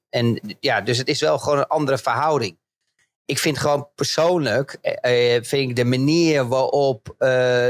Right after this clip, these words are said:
Toto Wolff interviews ingaat en hoe die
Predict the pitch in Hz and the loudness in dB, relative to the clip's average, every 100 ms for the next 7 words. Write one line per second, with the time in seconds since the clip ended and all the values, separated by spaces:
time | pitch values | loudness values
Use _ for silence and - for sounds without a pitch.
0 | 123 - 143 135 151 123 127 147 147 - | -2 -2 0 2 0 0 2 2 2 -2
1 | - - 156 139 123 143 131 - 139 139 | -10 -4 -2 -2 0 0 0 0 0 0
2 | 120 107 92 101 - - 120 117 123 139 | 0 0 -2 -4 -6 -4 0 2 2 2
3 | 131 123 123 120 | 2 2 2 0